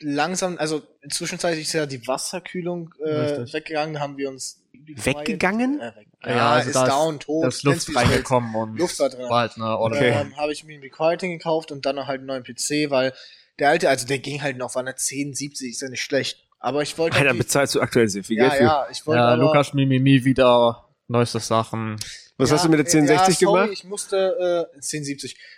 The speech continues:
Speaker 1: Ich weiß ja nicht. Ähm, ja, nee, die habe ich noch. Zwischenzeitlich wollte Michael ein paar Sachen kaufen, aber irgendwie seitdem habe ich ihm einfach nicht geantwortet, wie
Speaker 2: Richtig.
Speaker 1: ich immer so Sachen mache.
Speaker 2: Mittlerweile dann auch nicht mehr?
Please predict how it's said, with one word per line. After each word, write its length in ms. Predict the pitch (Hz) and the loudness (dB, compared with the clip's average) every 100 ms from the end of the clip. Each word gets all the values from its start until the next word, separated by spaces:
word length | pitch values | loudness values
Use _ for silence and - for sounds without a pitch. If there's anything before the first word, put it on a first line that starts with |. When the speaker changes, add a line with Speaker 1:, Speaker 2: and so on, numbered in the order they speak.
| _ - - - | _ -14 -8 -6
Speaker 1:
Ich 140 | 170 - | -8 -8
weiß 120 | 131 | -12
ja 80 | 120 | -12
nicht. 200 | 127 - - - - - | -12 -14 -16 -14 -14 -2
Ähm, 480 | 180 185 185 180 165 - | 4 4 4 0 -6 -10
ja, 260 | 151 160 180 | -2 2 2
nee, 140 | 185 | 2
die 160 | 190 170 | -2 0
habe 160 | 180 196 | 0 0
ich 100 | 170 | -4
noch. 240 | 147 - | -8 -10
Zwischenzeitlich 640 | - 160 - 160 151 - | -12 -12 -6 -6 -6 -8
wollte 160 | 151 151 | -6 -4
Michael 320 | 147 160 185 | -4 -4 -4
ein 40 | 175 | -4
paar 80 | 165 | -6
Sachen 260 | 160 175 | -6 -8
kaufen, 400 | 165 165 165 190 | -6 -6 -6 -8
aber 220 | 151 135 135 | -8 -6 -6
irgendwie 220 | 139 139 | -8 -10
seitdem 400 | 135 127 139 135 | -12 -8 -8 -8
habe 120 | 131 | -10
ich 60 | 131 | -12
ihm 60 | |
einfach 160 | 135 131 | -14 -14
nicht 120 | 131 | -14
geantwortet, 520 | 127 131 143 147 156 151 | -12 -12 -8 -8 -8 -4
wie 40 | 139 | -4
Speaker 2:
Richtig. 180 | 135 | -2
Speaker 1:
ich 60 | 151 | -2
immer 240 | 147 147 147 | -2 -2 -4
so 320 | - 147 139 | -8 -8 -8
Sachen 260 | 139 143 | -8 -10
mache. 300 | 143 135 170 165 | -12 -10 -8 -4
Speaker 2:
Mittlerweile 400 | 139 135 139 139 | 0 2 4 2
dann 160 | 135 | 0
auch 80 | 127 | -2
nicht 180 | 156 - | -2 -4
mehr? 220 | 175 175 | -4 -6